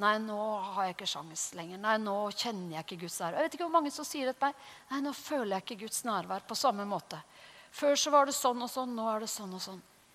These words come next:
Gud vil at vi skal forstå alltid. Alltid, alltid har Gud et ord for oss. Alltid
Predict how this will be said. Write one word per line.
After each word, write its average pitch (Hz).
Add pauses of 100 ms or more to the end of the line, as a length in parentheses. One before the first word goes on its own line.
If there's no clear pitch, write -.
(240)
Gud 247
vil 233
at 226
vi 208
skal 202
forstå 185 (160)
alltid. 240 (1700)
Alltid, 226 (240)
alltid 233
har 233
Gud 196
et 196
ord 175
for 214
oss. - (720)
Alltid 233